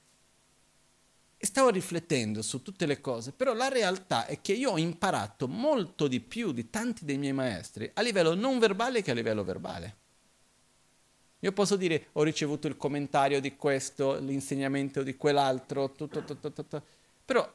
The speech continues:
le cose più importanti molto spesso non sono state verbali. È stato dalla presenza, è stato l'esempio, ci sono state tante cose che valgono molto di più, cose che non si riescono neanche a mettere in parole. No?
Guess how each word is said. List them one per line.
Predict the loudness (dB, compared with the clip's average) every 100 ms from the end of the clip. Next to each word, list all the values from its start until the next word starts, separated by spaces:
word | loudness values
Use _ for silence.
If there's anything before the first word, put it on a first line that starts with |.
| _
le | -4 0
cose | 2 2 2
più | -2 -2
importanti | 0 0 0 -2 0 0 0 0 -6 -6 -6
molto | -4 -6 -6 -10
spesso | -4 -4 -2 -6
non | -6
sono | -6 -6 -8
state | -8 -8 -8
verbali. | -8 -8 -10 -12 -16 -20 -20 _ _ _ _ _ _ _ -20
È |
stato | -8 -4 -2 0
dalla | 2 0
presenza, | -2 -2 -2 -2 -4 -4 -8 -8
è | -10
stato | -6 -6 -6 -4 -4 -6 -20 -20 -20 -10
l'esempio, | -2 0 2 0 -2 -8 -10
ci | -10 -8
sono | -8
state | -6 -6 -6 -4
tante | -4 -4 -6
cose | -4 -2 -2
che | -4
valgono | -2 -2 -2 -4
molto | -4 -2 2 2 2 0
di | -4
più, | -2 -4
cose | 2 2 4
che | 0
non | 0 0
si | 0
riescono | 0 0 -2 -6
neanche | -6 -6 -6 -6
a | -4
mettere | -6 -4 -6
in | -6 -8
parole. | -10 -8 -6 -8 -14 _ -20 -20 -20 _ _ _ _ _ _ _ _ _ _ _ _ -12
No? | -10